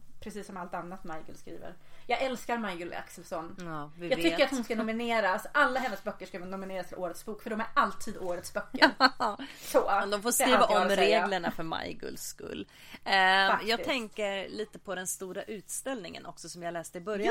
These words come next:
Speaker 1: Just
Speaker 2: av året
Speaker 1: ja.
Speaker 2: av Marie Hermansson.
Speaker 1: Ja.
Speaker 2: Ehm, jag tyckte det var en himla trevlig bok.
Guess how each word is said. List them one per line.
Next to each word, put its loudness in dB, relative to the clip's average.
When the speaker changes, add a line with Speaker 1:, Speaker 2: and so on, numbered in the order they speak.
Speaker 1:
Just 0
Speaker 2:
av -2
året -4
Speaker 1:
ja. 2
Speaker 2:
av 0
Marie -2
Hermansson. -4
Speaker 1:
Ja. -6
Speaker 2:
Ehm, 0
jag -4
tyckte -8
det -2
var -2
en -4
himla -8
trevlig -10
bok. -18